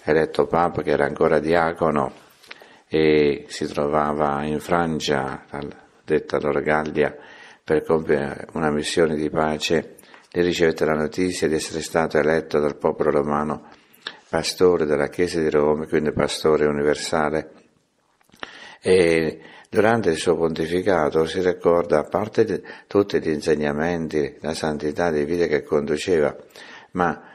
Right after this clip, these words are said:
degli interventi anche in campo politici, perché il potere imperiale stava scemando, l'imperatore non aveva,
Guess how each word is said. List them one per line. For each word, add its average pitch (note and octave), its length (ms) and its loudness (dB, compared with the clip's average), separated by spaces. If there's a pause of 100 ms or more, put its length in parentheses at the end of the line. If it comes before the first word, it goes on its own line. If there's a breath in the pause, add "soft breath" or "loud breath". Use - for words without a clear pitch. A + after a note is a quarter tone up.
(200 loud breath)
degli G#2 220 2
interventi G#2+ 1000 0
anche G2 240 -2
in F#2 120 0
campo E2+ 420 -2
politici, D#2 800 -4 (400 loud breath)
perché D#2+ 800 0
il - 160 -14
potere F2 380 2
imperiale E2 880 0 (380 loud breath)
stava D2+ 380 -2
scemando, D#2+ 1120 0 (100)
l'imperatore D#2 760 2
non D2 180 -4
aveva, D#2 600 -2